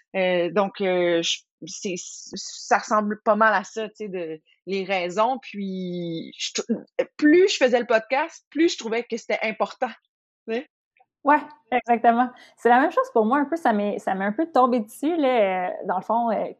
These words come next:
Speaker 2: le, le, le titre qu'on me donne officiellement, c'est la seule femme sur les,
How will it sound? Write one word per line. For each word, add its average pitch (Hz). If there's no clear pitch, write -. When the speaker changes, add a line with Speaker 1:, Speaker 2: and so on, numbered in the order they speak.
Speaker 2:
le, -
le, 185
le 190
titre 269
qu'on 220
me 190
donne 214
officiellement, 202
c'est -
la -
seule 202
femme 214
sur 202
les, 180